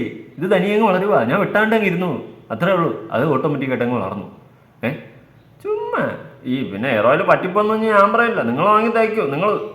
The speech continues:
ഒരുപാട് തേക്കൂ, തേക്കൂ, നമ്മൾ ജിയോ മച്ചാലേ പറയുന്നത്. പക്ഷേ ഞാനിവിടെ ഒരിക്കലും ഈ ഹെയർ ഓയിലിൽ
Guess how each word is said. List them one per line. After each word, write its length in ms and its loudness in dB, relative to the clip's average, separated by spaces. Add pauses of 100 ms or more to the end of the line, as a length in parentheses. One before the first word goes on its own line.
(140)
ഒരുപാട് 360 6
തേക്കൂ, 280 4 (160)
തേക്കൂ, 240 2
നമ്മൾ 320 -2
ജിയോ 180 4
മച്ചാലേ 460 4
പറയുന്നത്. 360 0 (340)
പക്ഷേ 600 2 (220)
ഞാനിവിടെ 540 4
ഒരിക്കലും 720 2
ഈ 280 -2
ഹെയർ 220 4
ഓയിലിൽ 380 2